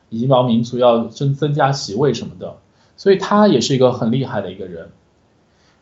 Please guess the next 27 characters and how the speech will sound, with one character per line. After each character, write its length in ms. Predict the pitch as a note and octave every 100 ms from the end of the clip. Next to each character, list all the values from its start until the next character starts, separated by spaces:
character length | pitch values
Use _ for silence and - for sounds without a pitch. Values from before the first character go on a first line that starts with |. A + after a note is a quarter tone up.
| _ -
我 80 |
说 160 | C#3+ B3
的 80 | C4
这 100 | A3+
些 140 | A3+
人 140 | D#3+ D#3
呢， 60 |
只 140 | F3 C#3
是 140 | E3
几 180 | - A2
个 80 | A#2+
代 240 | F3 B2
表， 260 | G#2+ G2 -
还 120 | -
有 100 | C#3+
其 180 | - A#2+
实， 400 | - B2+ B2 B2
其 140 | - C3
实 320 | D3 C#3+ C#3 B2+
龙 200 | A#2 C#3+
云 400 | A2 A2+ C#3+ - - _ _
本 120 | A#2+
身 140 | A2 D3
也 140 | C3+
就 120 | A#2
是 120 | A#2+ B2
彝 200 | G#2